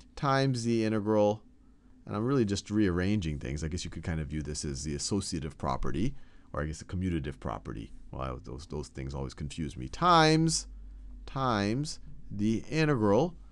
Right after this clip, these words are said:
of zero to two pi of cosine squared of s D S. And you didn't have to do it this way. You could have just evaluated it while it was kind of mixed like this. But this will help us kind of work through the, the trigonometry a little bit easier.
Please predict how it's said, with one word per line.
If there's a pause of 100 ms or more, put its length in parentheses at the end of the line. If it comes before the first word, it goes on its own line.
(280)
of (460)
zero
to
two
pi (360)
of
cosine
squared
of
s (140)
D
S.
And
you
didn't
have
to
do
it
this
way.
You
could
have
just
evaluated
it (300)
while
it
was
kind
of
mixed
like
this.
But
this
will
help
us (260)
kind
of
work
through
the, (260)
the
trigonometry
a
little
bit
easier.